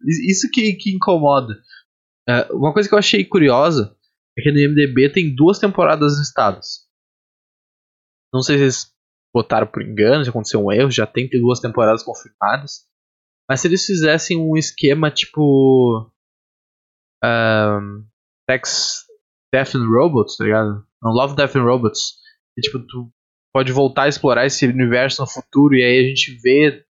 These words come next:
na segunda temporada o que aconteceu, a, o restante dessa história. Também não sei se funcionaria, porque daí tem que esperar um ano pra ver o bagulho.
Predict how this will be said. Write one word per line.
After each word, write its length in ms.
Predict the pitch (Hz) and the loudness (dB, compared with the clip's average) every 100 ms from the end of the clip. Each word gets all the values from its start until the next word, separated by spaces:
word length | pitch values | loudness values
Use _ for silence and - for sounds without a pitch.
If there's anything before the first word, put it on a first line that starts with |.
| _ | _
na 100 | 127 | -14
segunda 360 | - - 131 131 | -12 -10 -8 -4
temporada 420 | 127 123 127 127 | 0 0 0 -2
o 40 | |
que 120 | 120 | -2
aconteceu, 640 | 131 - 131 - 139 135 120 | -6 -6 -8 0 0 2 2
a, 180 | 120 123 | 2 2
o 100 | 127 | 2
restante 400 | 123 - 165 170 | 0 0 -2 -2
dessa 200 | 147 139 | -2 -2
história. 560 | - 131 147 165 107 - _ _ _ _ _ _ _ _ _ _ _ _ _ _ _ - | -2 0 2 2 -2 -6 _ _ _ _ _ _ _ _ _ _ _ _ _ _ _ -4
Também 200 | 156 220 | 0 2
não 80 | 339 | 2
sei 140 | 330 | 2
se 100 | 302 | -2
funcionaria, 380 | - - 165 180 | -4 -4 0 0
porque 120 | 180 | 2
daí 120 | 147 | -2
tem 120 | 151 175 | -2 -6
que 40 | |
esperar 220 | - 160 | -2 -2
um 140 | 170 147 | -2 -4
ano 120 | 185 | -2
pra 120 | 123 | -2
ver 100 | 127 | -2
o 80 | 147 | -2
bagulho. 260 | 110 156 | -4 -6